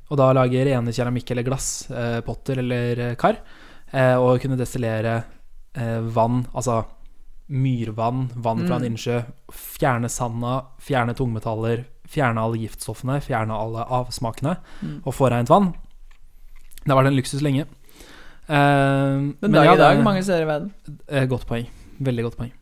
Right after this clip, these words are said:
Speaker 1: Eh, og det har jo blitt brukt og sannsynligvis oppdaget, eh, kall det oppfunnet, flere steder i verden samtidig.
Speaker 2: Ja.
Speaker 1: Men det har da blitt beskrevet, eh, cirka tolv hundre, tolv hundre år før Kristus. Eh, i antikkens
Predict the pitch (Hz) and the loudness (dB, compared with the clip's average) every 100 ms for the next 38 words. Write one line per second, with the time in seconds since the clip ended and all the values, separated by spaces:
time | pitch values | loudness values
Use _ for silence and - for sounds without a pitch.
0 | - - - - - - - 139 135 139 | -20 -20 -20 -20 -20 -16 0 4 6 6
1 | 139 139 127 139 131 131 151 - - 139 | 6 6 6 2 2 0 0 -4 -4 -2
2 | 156 147 - - 160 135 123 135 135 143 | 0 -2 -2 -4 -4 -4 -2 -2 0 0
3 | - - - - - - 117 117 127 - | -2 -4 -8 -12 -8 -4 -2 -2 -4 -6
4 | - - - - 135 127 123 120 131 - | -10 -12 -14 -10 -8 -6 -4 -2 -4 -6
5 | - 117 123 - - - 131 117 120 117 | -8 -6 -6 -8 -10 -2 0 0 -2 -4
6 | 117 117 117 120 117 113 117 - - 127 | -4 -6 -8 -8 -8 -10 -10 -14 -12 -8
7 | 127 - 147 147 143 135 131 131 135 - | -8 -6 2 4 4 2 0 -2 -2 -2
8 | - 123 110 123 151 - - - - 127 | -2 -2 0 0 -2 -6 -16 -12 -2 0
9 | 123 120 120 117 120 120 117 117 123 - | 2 0 -2 -2 -4 -6 -6 -8 -12 -18
10 | - - - - 131 120 - 113 110 110 | -20 -20 -20 -8 -6 -4 -4 -4 -4 -6
11 | 117 - - 120 113 113 110 123 123 127 | -8 -8 -4 -2 -2 -6 -8 -10 -10 -12
12 | - - - - - - - - - - | -14 -16 -18 -20 -20 -20 -20 -20 -20 -20
13 | - - 131 123 127 127 131 127 147 185 | -20 -4 2 4 4 2 2 2 0 0
14 | 139 - 156 - | -2 -2 0 -2